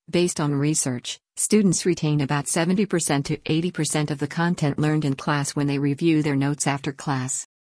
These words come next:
Nevertheless, note-taking can be very challenging and ineffective if you lack the know-how. Steps to follow to become an excellent note-taker in no time. Step one, prepare.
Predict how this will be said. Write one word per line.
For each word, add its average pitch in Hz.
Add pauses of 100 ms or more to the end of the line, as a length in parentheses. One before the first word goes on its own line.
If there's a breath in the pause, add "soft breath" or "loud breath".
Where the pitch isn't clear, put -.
(140)
Nevertheless, 170 (160)
note-taking 180
can 160
be 147
very 151
challenging 156
and 143
ineffective 156
if 143
you 147
lack 139
the 165
know-how. 131 (1000 soft breath)
Steps -
to 196
follow 165
to 147
become 151
an 135
excellent 151
note-taker 147
in 139
no 139
time. 120 (580)
Step -
one, 135 (180)
prepare. 135